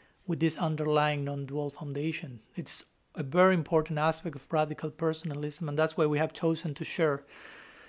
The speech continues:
this idea today here with you. <clears throat> So thank you so much again for your time, for your patience, for lending your valuable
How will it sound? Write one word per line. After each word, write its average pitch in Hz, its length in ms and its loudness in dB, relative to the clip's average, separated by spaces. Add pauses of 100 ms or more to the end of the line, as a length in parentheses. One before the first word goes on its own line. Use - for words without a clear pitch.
(340)
this - 180 -2
idea 156 360 2
today 147 320 0
here 143 280 -2
with 139 200 -4
you. 135 200 -2 (220)
<clears throat> 175 300 8 (840)
So 180 140 2
thank 233 240 4
you - 60 -8
so 185 140 0
much 160 440 2 (160)
again 147 320 0
for 151 180 0
your 143 140 2
time, 147 380 0
for 147 160 -4
your 139 100 0
patience, 143 640 -2
for 139 320 -8 (360)
lending 139 300 -4
your 135 140 0
valuable 135 680 0